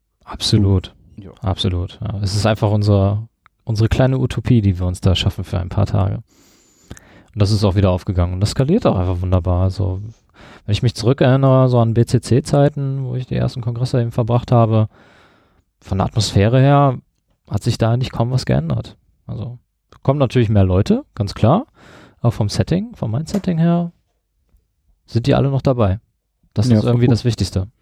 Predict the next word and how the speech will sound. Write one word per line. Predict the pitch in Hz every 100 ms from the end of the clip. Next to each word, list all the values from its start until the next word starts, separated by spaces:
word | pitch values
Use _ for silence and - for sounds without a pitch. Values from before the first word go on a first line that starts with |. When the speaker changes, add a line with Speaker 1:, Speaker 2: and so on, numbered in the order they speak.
| _ _ _ _ _ _ _ _ _ _ _ _ _ _ _ _ _ _ -
Speaker 3:
Okay. | - 104